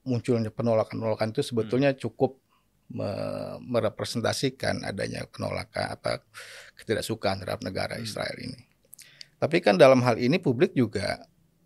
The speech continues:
Speaker 1: tidak hitam putih melihat itu.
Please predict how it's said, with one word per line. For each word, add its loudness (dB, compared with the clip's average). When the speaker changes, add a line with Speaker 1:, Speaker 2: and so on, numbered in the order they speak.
Speaker 1:
tidak 2
hitam -6
putih 0
melihat -2
itu. -20